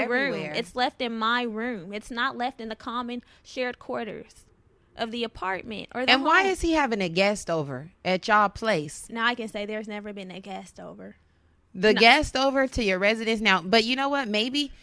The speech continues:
Speaker 2: maybe your friend's collecting some sort of i-, rent on his behalf.
Speaker 1: Maybe she is, but that should be discussed. It, that's where w-, they went, where the friend went wrong. She didn't discuss that she was giving him a key, or at least the listener letter didn't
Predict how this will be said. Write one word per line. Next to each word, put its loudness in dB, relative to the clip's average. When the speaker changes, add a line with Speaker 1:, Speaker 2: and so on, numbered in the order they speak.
Speaker 2:
maybe 4
your 2
friend's 0
collecting 0
some -4
sort -2
of 0
i-, -10
rent -2
on -4
his -2
behalf. -2
Speaker 1:
Maybe -8
she -10
is, -10
but -12
that -4
should -10
be -10
discussed. -8
It, -4
that's -4
where -2
w-, -4
they -6
went, -8
where -8
the -8
friend -8
went -10
wrong. -10
She -10
didn't -6
discuss -8
that -10
she -10
was -8
giving -8
him -4
a -6
key, -12
or -8
at -6
least -10
the -8
listener -8
letter -8
didn't -10